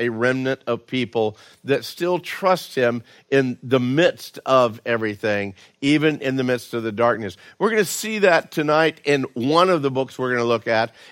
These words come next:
In the other book, it's just flat out hopeless. Judgment is coming. Done deal. It's over. We're gonna be looking at two books tonight, Zephaniah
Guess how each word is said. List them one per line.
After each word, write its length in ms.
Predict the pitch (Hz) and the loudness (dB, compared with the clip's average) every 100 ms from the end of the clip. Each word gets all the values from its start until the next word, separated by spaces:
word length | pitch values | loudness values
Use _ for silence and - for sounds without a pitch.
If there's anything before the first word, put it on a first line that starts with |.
| - | 2
In 180 | 160 156 | 4 4
the 160 | 151 - | 2 4
other 280 | 185 202 | 6 6
book, 380 | 151 127 123 - _ _ _ | 4 6 4 2 _ _ _
it's 220 | 170 175 | 0 0
just 260 | - 156 - | 0 -2 0
flat 260 | 147 147 135 | 4 6 6
out 180 | 127 | 4
hopeless. 580 | 113 135 135 98 80 - _ 113 | 4 2 2 -6 -8 -16 _ -6
Judgment 540 | 107 170 170 165 156 | 4 4 4 -2 -4
is 120 | 127 | -4
coming. 480 | - 147 139 139 127 _ _ 117 | 0 2 2 0 -4 _ _ -2
Done 380 | 131 147 147 131 | 4 6 4 2
deal. 440 | 135 127 113 104 _ | 2 4 2 0 _
It's 380 | - 135 113 - - | 2 2 2 -2 0
over. 400 | 127 113 101 85 - - - | 2 2 -2 -8 -12 -20 -4
We're 160 | 202 | -2
gonna 120 | 220 214 | 0 4
be 160 | 180 | 6
looking 520 | 156 165 180 196 170 - | 6 4 2 2 0 2
at 320 | 143 127 - | 0 0 -4
two 220 | - 226 | -4 -2
books 360 | 170 131 - - | 2 0 0 -6
tonight, 480 | 139 117 110 120 - - - | -4 0 -2 -4 -8 -20 -14
Zephaniah 920 | 120 110 147 185 214 180 143 127 120 | -10 0 2 4 2 4 4 4 2